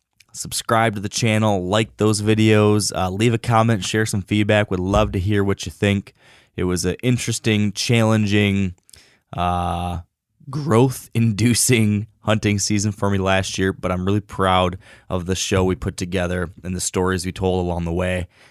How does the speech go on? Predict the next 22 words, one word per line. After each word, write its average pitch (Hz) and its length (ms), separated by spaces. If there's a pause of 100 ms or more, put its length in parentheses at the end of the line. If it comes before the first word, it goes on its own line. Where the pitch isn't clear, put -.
(100)
Made 98 180
all 98 120
those 95 180
ups 95 200
and 90 100
downs 87 280
worth 87 240
it, 82 100
I 87 40
hope. 80 280 (160)
So, 90 420 (360)
thank - 480
you, 73 220 (220)
thank 90 320
you, 85 100
thank 98 380
you. 98 260 (400)
Uh, 90 260
Meat 110 280
Eater 120 180
Season 117 300
eleven 104 380